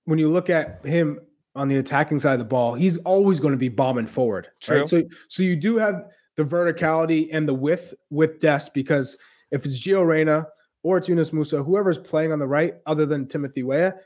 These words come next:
Speaker 1: they're gonna naturally come inside to try and
Speaker 2: Mm-hmm,
Speaker 1: offload
Speaker 2: mm-hmm.
Speaker 1: the midfield to give you more numbers. Therefore, you're creating more space for Dest, right? So I think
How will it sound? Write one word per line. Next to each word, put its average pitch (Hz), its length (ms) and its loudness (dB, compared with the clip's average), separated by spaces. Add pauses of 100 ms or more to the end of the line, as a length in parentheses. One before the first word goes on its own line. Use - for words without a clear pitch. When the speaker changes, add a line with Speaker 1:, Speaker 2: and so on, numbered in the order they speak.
(120)
Speaker 1:
they're 170 80 2
gonna 220 220 0
naturally 175 400 0
come 147 140 -4
inside 131 420 -4
to 127 180 -10
try 147 160 -2
and 127 120 -6
Speaker 2:
Mm-hmm, 117 80 -8
Speaker 1:
offload 156 440 2
Speaker 2:
mm-hmm. 131 120 -6
Speaker 1:
the 160 60 2
midfield 120 480 -6
to - 120 -10
give 151 180 0
you 147 220 2
more 151 200 2
numbers. 143 440 0 (220)
Therefore, 165 640 2 (260)
you're 156 100 2
creating 160 320 2
more 156 140 2
space 156 320 0
for 135 100 -8
Dest, - 520 -4 (340)
right? 156 240 2
So 170 120 2
I 151 100 4
think 190 340 0